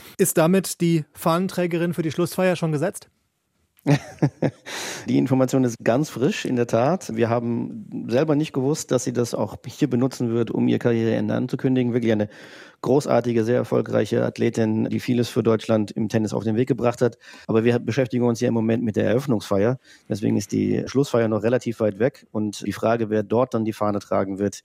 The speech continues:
Speaker 2: die werden wir erst zu einem späteren Zeitpunkt beantworten. Da ist noch keine Vorfestlegung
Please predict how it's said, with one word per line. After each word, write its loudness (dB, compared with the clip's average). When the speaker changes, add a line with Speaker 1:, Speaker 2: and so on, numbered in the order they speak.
Speaker 2:
die 2
werden 2
wir 2
erst -2
zu -6
einem -4
späteren -2
Zeitpunkt -2
beantworten. -2
Da 2
ist 0
noch -4
keine 0
Vorfestlegung -2